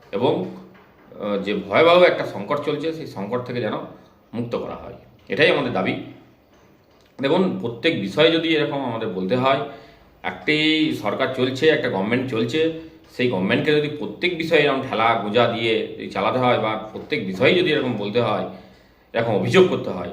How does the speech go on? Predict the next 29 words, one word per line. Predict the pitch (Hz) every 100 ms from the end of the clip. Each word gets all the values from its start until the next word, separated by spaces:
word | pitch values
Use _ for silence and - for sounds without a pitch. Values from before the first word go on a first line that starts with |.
| -
তাহলে | 131 147 156
তো | 151
সেই | 156 131
গভর্নমেন্ট | 127 139 131 - - 117
চলা | 127 131
থেকে | 151
না | 131 139
চল-, | 180 147 - -
চলা | 117 98
ভালো | 98
না? | 185 190 - - - -
রাষ্ট্রপতি | 131 131 180 214
শাসন | 196 196 185
হয়ে | 151 139
যাক, | 123 - - - - _ _ _ _ - _ - _ - - - _ _ -
রাষ্ট্রপতি | 120 220 208
দেখে | 196
নেবে | 156 135
ব্যাপারটা। | 120 - - - - - - - - - - - - - - - - - -
উনি | 92 113
যদি | 143
না | 101
পারেন, | 120 165 185 165 - 110
ওনার | 127
বয়স | 98 90 -
হয়ে | 147
যাচ্ছে, | 156 156 165
বোঝা | 107 127
যাচ্ছে, | 151 151 175 180